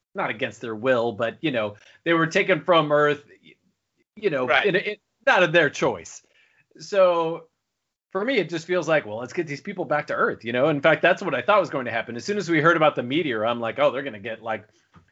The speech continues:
Speaker 1: as many of these eleven thousand people back on the, uh, ship as they can." Uh, which isn't what happens, 'cause we have Pike saying, "No, no, they're pre-warp,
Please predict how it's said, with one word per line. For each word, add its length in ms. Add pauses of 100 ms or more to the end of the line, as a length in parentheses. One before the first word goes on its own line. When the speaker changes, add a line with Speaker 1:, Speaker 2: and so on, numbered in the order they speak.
(320)
Speaker 1:
as 120
many 180
of 60
these 160
eleven 360
thousand 320
people 360
back 320
on 180
the, 220
uh, 100
ship 260
as 80
they 140
can." 380 (960)
Uh, 260
which 220
isn't 260
what 120
happens, 460
'cause 200
we 120
have 160
Pike 240
saying, 320
"No, 220
no, 180
they're 200
pre-warp, 580